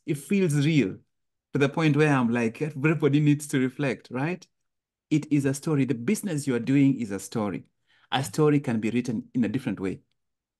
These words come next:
But a story can only be written in a different way once awareness changes. I don't know whether you, Faith, uh, if you, if, if you're getting that,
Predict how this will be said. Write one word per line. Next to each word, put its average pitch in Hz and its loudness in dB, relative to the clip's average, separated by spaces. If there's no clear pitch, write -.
But 117 -6
a 139 -8
story 143 0
can 135 2
only 139 4
be 117 -4
written 120 -4
in 101 -4
a 95 -2
different 110 -6
way 113 -2
once 117 -2
awareness 101 -4
changes. - -8
I 190 4
don't 262 8
know 269 8
whether 214 4
you, 147 -8
Faith, 180 0
uh, 131 -6
if 147 -8
you, 143 0
if, 139 -8
if 143 -4
you're 170 0
getting 151 0
that, 135 -2